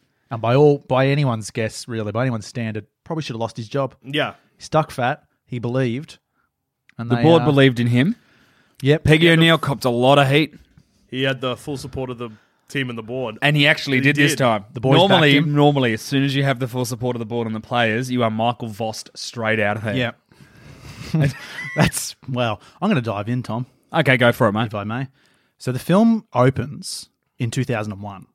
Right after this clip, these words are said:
Speaker 1: in a meeting room. Got a young man, he's nearing thirty, he sits in a chair. This is Damien Hardwick,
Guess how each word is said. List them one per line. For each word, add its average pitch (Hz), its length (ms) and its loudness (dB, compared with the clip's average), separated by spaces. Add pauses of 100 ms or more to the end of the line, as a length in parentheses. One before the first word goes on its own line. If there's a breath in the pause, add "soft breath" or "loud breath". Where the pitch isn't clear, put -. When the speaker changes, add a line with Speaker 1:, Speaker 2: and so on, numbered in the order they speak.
(1000)
Speaker 1:
in 117 120 -6
a 113 40 -4
meeting 120 360 -2
room. 151 260 -8 (400)
Got 110 120 -8
a - 20 -2
young 127 280 2
man, 135 300 2
he's 123 140 -2
nearing 120 300 0
thirty, 123 320 -4
he 120 120 -12
sits - 300 -12
in 127 60 -6
a 113 60 -8
chair. 95 420 -16
This - 140 -20
is 107 100 -14
Damien 110 440 -8
Hardwick, 107 480 -10